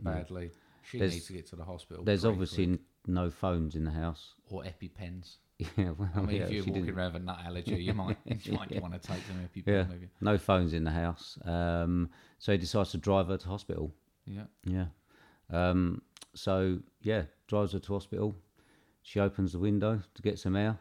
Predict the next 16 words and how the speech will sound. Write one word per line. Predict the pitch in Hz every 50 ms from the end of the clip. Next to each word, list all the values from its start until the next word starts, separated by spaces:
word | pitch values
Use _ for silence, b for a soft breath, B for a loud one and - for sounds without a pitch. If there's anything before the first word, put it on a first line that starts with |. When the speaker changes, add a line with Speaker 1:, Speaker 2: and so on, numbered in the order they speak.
| - _ 104
Speaker 2:
Yeah, | 104 107 110 - -
well, | 143 151 135 123 - - - _ 175
what | 170 165 160 151
are | 147
they, | 143 147 143
yeah, | 151 156 151 139 110
what | 107 131 143 - -
are | 139
they, | 135 123
she's | - - 139 131 123 117 - - - 123
really | 127 127 135 131 127 117 107 104
struggling | 98 - - 117 110 95 101 98 92 95
in | 92 92
the | 92
back, | 87 92 90 - - -
really | 107 104 104 101 92 90 90 85